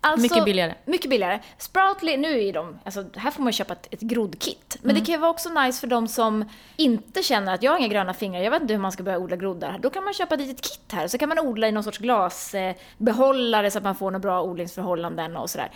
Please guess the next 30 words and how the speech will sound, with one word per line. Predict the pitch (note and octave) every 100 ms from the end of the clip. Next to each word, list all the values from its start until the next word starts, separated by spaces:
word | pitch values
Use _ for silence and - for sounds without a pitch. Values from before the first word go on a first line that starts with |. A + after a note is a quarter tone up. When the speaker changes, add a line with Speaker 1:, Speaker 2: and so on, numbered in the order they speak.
| -
Speaker 1:
Och | - D#4+
så | E4
har |
de | C4+
jättemycket | B3+ D4+ F#4+ - A3 A3 G#3+
roliga | G3 F3
groddar. | F3 F3 F3+ - -
Speaker 2:
Mm. | B3+ E4 - _ _ -
Speaker 1:
Broccoligroddar, | G3+ C4 C4 A#3+ B3+ B3 B3+ C#4 - - - - -
rödbetsgroddar, | G#3+ D#4+ A#3+ A#3 A3 B3+ A#3 A#3 A#3 A#3 - _ _ _
mungbönsgroddar. | - F3+ F#3+ D#4 B3+ G#3+ G#3 G#3+ G#3 A3 -
Alltså | C4+
det | B3
finns | C4 B3+ - _ -
allt | C#4+ D4 B3+ -
möjligt | G3+ F#3+ F3 D#3
i | F#3
groddform. | F#3+ F3 - - - _ - -
Speaker 2:
Och | A#3+ A#3
groddar | B3 A3+ B3 B3+
brukar | A#3+ A#3+ G#3
funka | G#3+ G3+ F#3+ F3+
väldigt | F#3 E3+ E3
bra | E3 E3
för | E3+
en |
känslig | E3 E3+ - F#3+
mage | G3 A3
ju. | A3 - - - _
Speaker 1:
Ja. | -